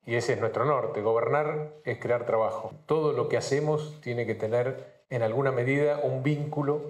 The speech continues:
con la generación de empleo de calidad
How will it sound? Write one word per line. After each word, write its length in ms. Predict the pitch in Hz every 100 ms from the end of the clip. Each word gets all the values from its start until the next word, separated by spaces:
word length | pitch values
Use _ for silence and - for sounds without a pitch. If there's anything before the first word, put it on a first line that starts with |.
| - - _ _ _ -
con 420 | 123 127 131 -
la 120 | 120
generación 560 | - 113 113 107 127 120
de 60 | 113
empleo 440 | 107 123 120 113
de 120 | 107
calidad 380 | 104 101 104